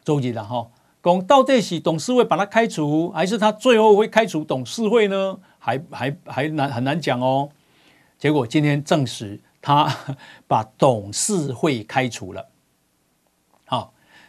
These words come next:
那，呃，情况，情况到底为什么会变这样呢？最主要就是说，啊，这个，啊，本来的Open A I啊，是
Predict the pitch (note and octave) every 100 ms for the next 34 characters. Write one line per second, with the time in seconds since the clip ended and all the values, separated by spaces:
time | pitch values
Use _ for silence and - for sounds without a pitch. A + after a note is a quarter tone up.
0 | _ _ _ - C4+ A#3+ - _ _ _
1 | _ - F3+ F3+ E3+ E3+ - - _ _
2 | _ _ - A3 C#4 A#3 A#3+ - B3 C#4
3 | A#3+ B3+ E3 A#3+ B3+ - D3+ G3 - B3
4 | F#3 B3 A#3 B3+ G3+ D#3 - _ _ _
5 | _ B3+ G#3+ - G#2+ D3 D3+ B2+ C#3+ B2+
6 | C3 C3+ C3 C3+ _ _ _ B2 A#2 A2
7 | - D3+ C3+ B2 A2+ G#2+ G#2 - _ _
8 | - B2 A2+ G#2+ G#2+ - A#2+ A2+ - E3
9 | C#3 G#2+ C#3+ C3+ B2+ A2+ - _ _ -
10 | F3 D3